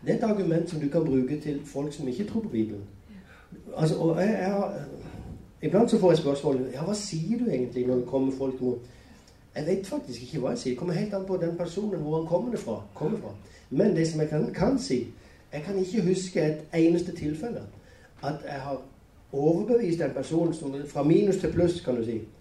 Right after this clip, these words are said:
i en samtale. Det skjer ikke. Det, kanskje du har opplevd det. Jeg kan ikke huske å ha opplevd det. At, at liksom, han har vært skikkelig negativ og blir skikkelig positiv. Det som skjer, er at du får de til å begynne å tenke.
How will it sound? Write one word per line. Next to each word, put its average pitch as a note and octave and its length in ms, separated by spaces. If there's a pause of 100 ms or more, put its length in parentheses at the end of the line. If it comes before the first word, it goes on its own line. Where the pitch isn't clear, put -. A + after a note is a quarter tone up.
(240)
i D#3 200
en D3+ 200
samtale. C#3 540 (880)
Det E3 120
skjer C#3 340
ikke. - 320 (760)
Det, E3+ 100 (340)
kanskje G3 320
du F#3+ 60
har A3+ 160
opplevd D3 240
det. F#3 180
Jeg F3 200
kan A#3+ 140
ikke F3 200
huske F3 180
å C#3+ 40
ha D3 80
opplevd C4 260
det. B2+ 60
At, C3+ 180
at D#3 180
liksom, D3+ 300 (140)
han C3+ 100
har D3 100
vært F3 240
skikkelig E3+ 560
negativ E3+ 460
og C3 100
blir C#3 160
skikkelig C3+ 680
positiv. B2 440 (560)
Det D#3 160
som F#3+ 160
skjer, G#3+ 420 (140)
er F#3 360
at D#3 120
du D3 140
får D#3+ 340
de E3 140
til D3+ 180
å D#3 60
begynne D3 240
å D3 60
tenke. B2+ 340